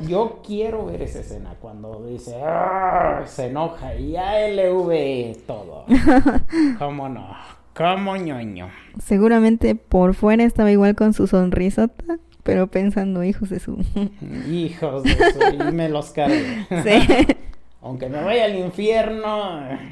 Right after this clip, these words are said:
Speaker 2: <laughs>
Speaker 1: me, me llevé uno, uno, un ejército, por lo
Speaker 2: Ujú.
Speaker 1: menos, ¿no? Ujú. Y sí, sí, quitó, quitó el aire. Tienes razón. Sí, y la libre elección,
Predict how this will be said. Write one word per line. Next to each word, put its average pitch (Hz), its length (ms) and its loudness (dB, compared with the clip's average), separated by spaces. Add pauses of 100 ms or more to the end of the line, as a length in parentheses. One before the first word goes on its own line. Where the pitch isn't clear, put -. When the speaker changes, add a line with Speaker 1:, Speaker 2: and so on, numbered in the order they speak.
(100)
Speaker 2:
<laughs> - 1080 0
Speaker 1:
me, 156 220 -8
me 147 220 -6
llevé 156 300 -2
uno, 170 340 -6
uno, 175 280 -4
un 170 360 -6
ejército, 127 840 -8
por - 140 -8
lo 190 180 -2
Speaker 2:
Ujú. 202 140 -2
Speaker 1:
menos, 247 320 -6
¿no? 175 260 -8 (220)
Ujú. 127 240 -16 (320)
Y - 120 -12
sí, 185 320 -6
sí, 190 320 -6 (140)
quitó, 139 540 -8
quitó 131 360 -10
el 139 180 -6
aire. 90 380 -12 (380)
Tienes 131 340 -8
razón. 110 340 -16 (760)
Sí, 285 260 -4
y 196 140 -2
la 185 140 4
libre 220 320 -2
elección, 233 640 -8